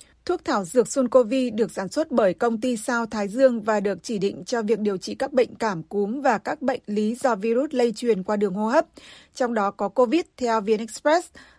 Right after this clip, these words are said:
Tờ báo này cho biết tiền thân của Suncovi là sản phẩm thực phẩm bảo vệ sức khỏe viên nang cứng Covi của Sao Thái Dương, một công ty sản xuất thảo dược và thực phẩm chức năng tại Việt Nam trong hàng chục năm qua.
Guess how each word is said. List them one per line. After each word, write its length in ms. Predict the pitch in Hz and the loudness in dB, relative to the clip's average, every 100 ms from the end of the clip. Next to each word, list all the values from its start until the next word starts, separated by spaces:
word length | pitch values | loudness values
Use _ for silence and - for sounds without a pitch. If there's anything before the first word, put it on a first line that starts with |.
| _ | _
Tờ 100 | 233 | 2
báo 180 | 202 196 | 2 2
này 140 | 269 | 0
cho 140 | 233 233 | -2 -2
biết 240 | 285 320 | -2 2
tiền 200 | 254 202 | 0 2
thân 240 | 226 220 | 0 -2
của 100 | 220 | -2
Suncovi 560 | 185 254 220 240 240 240 | -4 -4 0 0 2 0
là 200 | 220 185 | 0 0
sản 260 | - 196 170 | -4 -6 -4
phẩm 300 | 240 190 165 | -4 -4 -4
thực 200 | 220 - | -8 -4
phẩm 300 | 247 180 156 | -2 -2 0
bảo 180 | 175 | -2
vệ 260 | 160 214 196 | 0 -2 -2
sức 200 | - 320 | -4 -12
khỏe 320 | - 294 190 | 0 2 2
viên 260 | 156 226 214 | 2 2 2
nang 240 | 226 214 | 0 -2
cứng 280 | 214 208 202 | -2 -4 0
Covi 420 | 262 240 208 247 | 2 2 0 -2
của 140 | 220 180 | -2 -4
Sao 200 | 226 220 | -4 -4
Thái 180 | 202 | -4
Dương, 280 | 185 254 240 214 - - - | 0 4 4 2 -14 -14 0
một 260 | 233 220 | 0 2
công 200 | 247 240 | 0 0
ty 260 | 220 247 233 | 0 -2 -2
sản 280 | - 214 170 | -4 -4 -2
xuất 200 | 302 320 | -2 -2
thảo 160 | 240 170 | -4 -2
dược 220 | 196 196 | -2 -2
và 180 | 196 190 | -2 -4
thực 200 | 208 214 | -4 -4
phẩm 200 | 233 165 | -4 -4
chức 200 | - 294 | -6 -4
năng 200 | 240 214 | -4 -2
tại 140 | 208 | -4
Việt 140 | 185 190 | -4 -4
Nam 260 | 214 208 | -2 -2
trong 200 | 208 220 | -2 -2
hàng 160 | 208 185 | -2 -4
chục 180 | 214 208 | -6 -4
năm 180 | 214 | -2
qua. 340 | 214 226 214 | 2 4 4